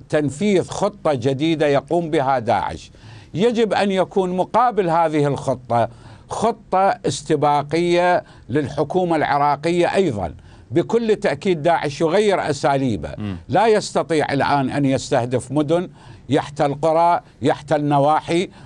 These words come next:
Speaker 1: ولكن يستطيع أن يصل إلى القرى والنواحي وينفذ عمليات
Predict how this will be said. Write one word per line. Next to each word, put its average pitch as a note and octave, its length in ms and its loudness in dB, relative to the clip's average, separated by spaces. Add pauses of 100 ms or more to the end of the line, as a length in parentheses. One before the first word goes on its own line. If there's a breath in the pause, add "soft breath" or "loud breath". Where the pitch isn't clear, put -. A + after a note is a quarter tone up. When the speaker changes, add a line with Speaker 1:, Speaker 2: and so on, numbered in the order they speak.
(120 loud breath)
Speaker 1:
ولكن E3+ 540 0
يستطيع F3 720 0 (120)
أن D3+ 160 0
يصل A#2+ 520 0 (340 loud breath)
إلى D3 220 2
القرى E3 460 2
والنواحي D3 760 2
وينفذ D3 640 0
عمليات B2 680 -2